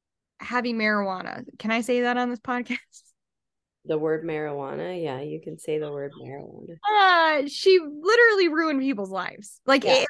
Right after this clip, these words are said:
Speaker 1: like, it's a very big deal. And that's where I'm kind of like, I mean, like, you remember when Teresa went to prison? I was sort of like,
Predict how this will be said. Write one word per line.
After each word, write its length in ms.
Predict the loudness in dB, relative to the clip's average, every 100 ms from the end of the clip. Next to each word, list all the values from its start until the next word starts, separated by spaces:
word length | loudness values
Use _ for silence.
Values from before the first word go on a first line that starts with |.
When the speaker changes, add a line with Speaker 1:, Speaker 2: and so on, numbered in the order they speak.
| 2
Speaker 1:
like, 100 | 4
it's 140 | 4
a 80 | 4
very 320 | 6 6 6
big 240 | 4 2 2
deal. 340 | 2 0 -4 0
And 260 | 2 2
that's 220 | 2 0
where 140 | 0 0
I'm 100 | 0
kind 240 | -4 -4
of 60 | -2
like, 320 | -2 -2 -4
I 160 | -6 -6
mean, 240 | -6 -6
like, 240 | -6 -6 -6
you 140 | -4
remember 420 | -2 -2 0 0
when 300 | 0 -4 -4 -8 _ _ _ _
Teresa 840 | -6 -4 -2 -4 -2 0 4 4 2
went 160 | 0
to 100 | -4
prison? 560 | -2 0 0 -2 -2 -4
I 160 | -4 -4
was 100 | -6
sort 200 | -6 -6
of 80 |
like, 340 | -2 -2 -2